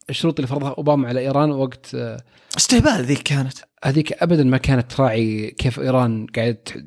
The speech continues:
Speaker 1: تحوس المنطقة.
Speaker 2: إي لا، لا، نهائيًا.
Speaker 1: آه، وتدخلاتها في الدول ال-، الغير وكذا. فهو، آه، شكله ناوي يشرك، آه، دول الخليج وحلفائه على قولة وزير خارجيته في المفاوضات، بحيث أن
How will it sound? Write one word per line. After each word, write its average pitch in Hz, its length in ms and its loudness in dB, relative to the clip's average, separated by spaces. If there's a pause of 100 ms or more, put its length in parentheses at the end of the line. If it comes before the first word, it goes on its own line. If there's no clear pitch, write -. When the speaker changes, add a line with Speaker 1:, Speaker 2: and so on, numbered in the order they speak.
(480)
Speaker 1:
تحوس - 280 -2
المنطقة. 113 420 -4 (160)
Speaker 2:
إي 262 100 4
لا، 262 160 4
لا، 190 100 0
نهائيًا. 175 380 4
Speaker 1:
آه، - 20 2
وتدخلاتها 127 580 0
في - 140 -8
الدول 120 380 0
ال-، 113 640 -8 (400)
الغير 120 560 0
وكذا. 110 360 -8 (540)
فهو، 185 580 4 (280)
آه، 127 180 -10
شكله 160 360 0
ناوي 165 320 4
يشرك، - 480 0 (180)
آه، 117 180 -6
دول 127 240 -2
الخليج 123 600 0
وحلفائه 123 580 -4
على 117 300 -10
قولة 117 300 -6
وزير 117 180 -6
خارجيته 117 600 -6 (500)
في - 260 -8
المفاوضات، 139 1160 0 (440)
بحيث 185 260 0
أن 180 320 2